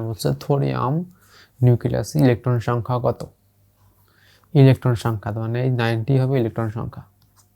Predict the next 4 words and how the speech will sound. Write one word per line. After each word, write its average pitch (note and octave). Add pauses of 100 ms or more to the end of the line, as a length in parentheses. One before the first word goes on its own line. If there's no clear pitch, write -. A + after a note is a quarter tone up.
(3500)
তো C3 (300)
এটা B2+ (100)
কিন্তু A#2+ (100)
ঢাকা A2+